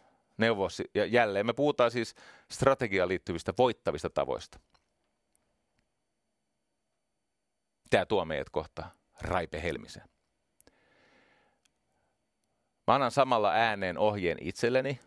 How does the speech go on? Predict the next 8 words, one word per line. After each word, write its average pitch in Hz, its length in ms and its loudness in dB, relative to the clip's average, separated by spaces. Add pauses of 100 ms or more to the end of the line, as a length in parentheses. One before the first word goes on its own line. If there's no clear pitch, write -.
(840)
ja 101 80 0
kaikille 135 560 0
kollegoille. - 600 -6 (640)
Jos 123 140 0
joskus 202 400 0
on 120 100 0
semmoinen 120 400 0
olo, 104 420 2